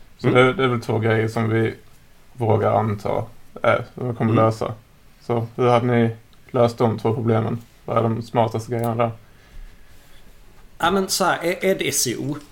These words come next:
Speaker 2: då ska du antingen ha en statisk webb på något sätt. Att du, antingen om du skapar en, liksom, statisk H T M L eller om du bygger statisk H T M L eller att du server-side renderar.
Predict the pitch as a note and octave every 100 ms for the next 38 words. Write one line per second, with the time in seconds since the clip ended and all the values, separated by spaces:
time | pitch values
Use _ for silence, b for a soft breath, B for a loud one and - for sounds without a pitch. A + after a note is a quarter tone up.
0 | - C#3+ - D3 D3+ D#3 C#3 - D3+ D#3
1 | B2 A#2 G#2 G2+ G2+ - A2+ G2 G2 -
2 | - F3+ - D#3 - G2 F2+ D3 - -
3 | - - - - - - - - - C3+
4 | A2 - A#2 - - B2+ - - B2 A#2+
5 | A#2 D3 C#3 E3+ G3 D3 C3 - F3 C#3
6 | - - F#3+ C3+ B2 - - A2+ G2 G#2+
7 | - G2+ - - G2+ G2+ F#2 F2+ F2+ G#2
8 | F#2+ F2+ F2 A2+ G2+ G#2 G2+ - - -
9 | F#2+ F2+ D#2 F#2+ - B B B - A2+
10 | G2+ G2 - - G#2 F2+ F2+ G2 F2 F2+
11 | G2+ C3+ F#2